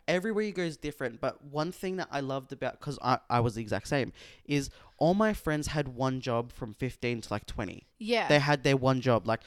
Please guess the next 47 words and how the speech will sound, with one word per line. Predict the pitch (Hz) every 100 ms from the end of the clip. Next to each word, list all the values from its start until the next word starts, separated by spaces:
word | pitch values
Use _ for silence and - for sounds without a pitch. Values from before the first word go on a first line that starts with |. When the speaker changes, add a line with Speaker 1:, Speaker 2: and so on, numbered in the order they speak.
| - -
Speaker 1:
Macca's | 123 127 - 135 120
or | 104
Hungry | 120 120 120
Jack's | 120 117 -
or |
something. | 139 135 127
They | 117 123
didn't | 247
Speaker 2:
<laughs> | 160
Speaker 1:
really | 156 147 135 - _ - -
move. | 139 147 117 - - - -
But | 139 -
Speaker 2:
<laughs> | - -
Speaker 1:
whereas | 143 160 151 - 294
I | 151 180
had, | 175 175
like, | 160 147 - - - - - _ -
I | 113 113 110
worked | 113 107
for | -
Macca's, | 151 180 - 143 117
then | 131
I | 127
was | 123 123 117
a |
carpenter, | - 175 185 170 147 123
then | 127
I | 127
worked | 123 120 123
at |
Hungry | 120 123
Jack's, | 135 220 180 -
and | 127
then | 120
Boost, | 117 208 156 -
and, | 139
like, | 135
I | 139
had | 185 -
all | 160
these | 170 156
different | 156 - 139 -
things. | 135 107 101 - - -
Speaker 2:
Feeling | 247 226
fruity? | 214 220 220 240
Speaker 1:
Feeling | 254 - 123 117
fruity. | - 110 107 110